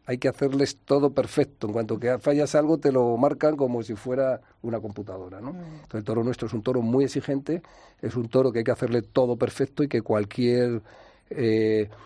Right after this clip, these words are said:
Speaker 1: cualquier fallo que hagas, el toro te lo canta y, bueno, y, y lo acusa, ¿no? Entonces, por supuesto que necesitamos toreros que los entiendan, toreros que, y sobre todo que sean capaces, ¿no? Porque el, el, el toro, como, el toro nuestro es un,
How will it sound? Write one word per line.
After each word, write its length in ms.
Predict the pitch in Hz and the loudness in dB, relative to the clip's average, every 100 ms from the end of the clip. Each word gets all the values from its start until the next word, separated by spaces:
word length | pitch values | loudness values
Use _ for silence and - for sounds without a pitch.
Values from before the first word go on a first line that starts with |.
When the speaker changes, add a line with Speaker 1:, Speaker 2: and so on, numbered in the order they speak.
| - _ | -20 _
Speaker 1:
cualquier 460 | - 110 104 135 127 | -2 -2 0 2 2
fallo 340 | - 123 113 | 4 2 2
que 100 | 104 | 0
hagas, 240 | 117 127 131 | 0 0 -4
el 80 | 104 | -4
toro 240 | 104 104 | -2 -2
te 120 | 104 | -4
lo 100 | 95 | -6
canta 480 | 110 107 104 127 139 | -6 -8 -6 -4 -2
y, 140 | 107 95 | -2 -4
bueno, 340 | 82 - 117 | -8 -10 -10
y, 40 | |
y 480 | 95 85 85 - 98 | -10 -12 -14 -14 -14
lo 120 | 101 | -12
acusa, 380 | - 160 - - | -4 -2 -2 -6
¿no? 180 | 131 233 - | -10 -12 -12
Entonces, 500 | 104 113 104 120 - | -10 -8 -8 -8 -6
por 200 | 107 101 | -6 -6
supuesto 460 | 98 113 101 113 | -6 -6 -4 -4
que 120 | 113 | -4
necesitamos 720 | 107 104 104 110 117 127 151 - - _ _ _ _ _ _ | -6 -6 -8 -4 -2 0 -2 -6 -20 _ _ _ _ _ _
toreros 460 | - 107 113 123 135 | 0 2 4 2 0
que 140 | - | -2
los 160 | 101 85 | -4 -4
entiendan, 480 | 98 127 127 135 - | -2 0 2 2 0
toreros 360 | - 107 101 | -4 -8 -8
que, 180 | - 110 | -6 -6
y 200 | 101 107 | -4 -6
sobre 240 | 107 127 143 | -4 -2 2
todo 260 | 180 185 | 2 0
que 100 | - | -2
sean 160 | 135 160 | -2 0
capaces, 440 | 101 139 123 95 | 2 2 2 -4
¿no? 160 | 104 143 | -8 -8
Porque 300 | - 104 104 104 | -8 -8 -8 -8
el, 120 | 117 | -8
el, 220 | 107 107 | -8 -8
el 180 | 110 104 | -10 -10
toro, 340 | - 123 127 123 | -4 0 0 -2
como, 300 | 120 120 131 | -4 -2 -4
el 100 | 127 | -2
toro 220 | 156 165 | 0 2
nuestro 320 | 156 - 160 | 0 -2 -4
es 120 | - | -4
un, 220 | 101 98 | -8 -12